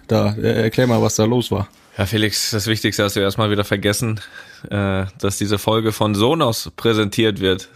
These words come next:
Speaker 2: Das, äh, wollen wir natürlich nicht unterschlagen. Um aber direkt, äh, dir zu antworten und natürlich auch erstmal von mir ein herzliches Hallo. Das habe ich, äh, vernachlässigt übrigens. Nein, ich wurde nicht erschlagen. Es, äh, ähm, Behandlung gut abgeschlossen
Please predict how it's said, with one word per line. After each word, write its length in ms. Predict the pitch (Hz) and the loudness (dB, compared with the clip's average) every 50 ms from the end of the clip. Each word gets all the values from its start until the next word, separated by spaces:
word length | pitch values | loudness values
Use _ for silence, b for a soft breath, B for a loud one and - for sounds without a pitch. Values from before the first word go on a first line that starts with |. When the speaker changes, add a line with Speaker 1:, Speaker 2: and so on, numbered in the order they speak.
| - | -10
Speaker 2:
Das, 340 | - - 104 104 - - - | -4 -4 -4 -2 -4 -4 -2
äh, 40 | 107 | 0
wollen 580 | 104 104 104 104 104 104 104 98 107 117 131 135 | 0 2 2 2 2 2 0 0 0 0 2 2
wir 60 | 131 | 2
natürlich 420 | 127 123 120 - 139 135 131 127 | 2 0 2 2 2 2 2 0
nicht 160 | 123 123 120 | -2 -4 -4
unterschlagen. 720 | - 101 120 - 117 113 - 113 104 110 120 139 151 156 B B B B B B B B B B | -4 -2 0 0 0 2 2 2 2 2 2 0 0 -2 B B B B B B B B B B
Um 180 | - - 143 151 | -2 0 2 4
aber 240 | 156 147 151 147 | 4 4 4 4
direkt, 420 | 143 143 139 139 156 156 - - - | 4 4 4 4 2 0 -2 -6 -4
äh, 120 | - 110 135 | -2 -2 2
dir 180 | 135 147 147 | 2 2 2
zu 140 | 143 - 135 | 2 2 2
antworten 540 | 92 139 151 151 - 156 156 156 - 147 139 | 2 2 2 0 2 2 2 0 -2 -4 -4
und 120 | 127 123 | -4 -4
natürlich 360 | 123 123 120 - 127 127 127 | -4 -4 -2 0 0 0 0
auch 100 | - 117 | 0 0
erstmal 260 | 117 110 117 - 113 110 | -2 -4 -4 -6 -8 -6
von 160 | - 110 110 | -6 -6 -4
mir 360 | 113 113 113 113 113 - - | -2 -2 -2 -2 -2 -4 -4
ein 260 | - 107 107 107 107 | -2 -2 -2 -2 -4
herzliches 560 | - - - 113 - - 107 104 117 110 - | -6 -4 -4 -4 -4 -4 -4 -2 -2 -2 -2
Hallo. 320 | 113 107 101 104 117 160 - - | -2 0 0 0 -2 -2 -4 -8
Das 160 | - - - - | -10 -6 -2 -2
habe 140 | 147 175 | 0 0
ich, 160 | 240 - - - | -2 -4 -4 -2
äh, 520 | 120 127 123 123 120 117 117 113 110 110 | 0 0 2 2 2 0 0 -2 -4 -6
vernachlässigt 640 | - - - 123 127 127 - - - 120 110 107 - | -6 -4 -2 0 0 -2 -2 -4 -6 -6 -6 -6 -6
übrigens. 400 | - 110 107 110 113 127 139 - B B B B B B B B B B | -6 -4 -2 -2 -2 -2 -4 -8 B B B B B B B B B B
Nein, 320 | - 104 117 131 139 135 127 | 0 4 4 4 6 4 2
ich 100 | 127 - | 2 2
wurde 160 | 139 139 127 | 2 2 2
nicht 140 | 143 147 156 | 2 2 2
erschlagen. 560 | 151 135 - 147 147 147 147 151 147 139 127 | 2 2 4 4 4 4 2 2 -2 -4 -6
Es, 360 | - - 123 117 - - - - | -4 -4 -4 -4 -4 -6 -2 0
äh, 20 | 120 | 2
ähm, 1400 | 120 120 120 120 117 117 117 117 117 117 117 117 117 113 - - - 120 117 113 113 113 113 113 113 113 110 | 2 4 4 4 2 2 2 2 2 2 0 0 -2 -6 -8 -4 -2 -2 0 0 0 -2 -2 -2 -4 -4 -2
Behandlung 600 | 107 113 117 131 131 139 135 135 131 131 127 123 120 _ _ _ - - | -2 0 0 0 0 0 0 0 0 -2 -4 -6 -8 _ _ _ -20 -2
gut 180 | - 143 160 - | 0 0 2 2
abgeschlossen 760 | - 131 139 - - 151 - 151 147 151 147 - 143 147 147 | 0 -2 0 -2 -4 -2 0 0 0 0 0 -2 -6 -8 -10